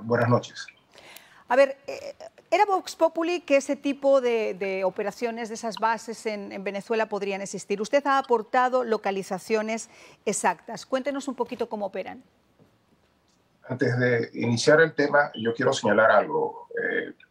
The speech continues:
Speaker 1: María. Eh, usted ha señalado o ha dicho en su introducción que yo estoy cooperando con las, eh, los servicios de los Estados Unidos. Yo quiero aclarar que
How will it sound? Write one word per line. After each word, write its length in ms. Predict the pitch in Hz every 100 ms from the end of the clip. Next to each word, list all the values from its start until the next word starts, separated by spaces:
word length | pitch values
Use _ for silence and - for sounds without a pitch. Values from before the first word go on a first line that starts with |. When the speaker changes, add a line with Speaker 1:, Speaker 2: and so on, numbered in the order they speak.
| _ _ - - -
Speaker 1:
María. 280 | - 104 85 - _ _ _ _ - - _
Eh, 240 | 107 104 - -
usted 260 | 117 117 139
ha 100 | 156
señalado 480 | 160 160 151 135 135
o 80 | 113
ha 60 |
dicho 340 | 139 131 127 120
en 100 | 110
su 140 | 110
introducción 840 | 104 110 117 117 - 117 117 -
que 180 | - 117
yo 100 | 107
estoy 260 | - 123 123
cooperando 760 | 120 113 - 110 139 113 104
con 220 | 98 95 -
las, 520 | - - - - -
eh, 240 | 92 87
los 140 | 87 92
servicios 500 | 87 117 120 - 92
de 60 |
los 160 | - 87
Estados 260 | - 92 95
Unidos. 340 | 92 69 - -
Yo 140 | 92
quiero 240 | 110 107
aclarar 520 | 117 123 110 101 95 -
que 240 | 92 -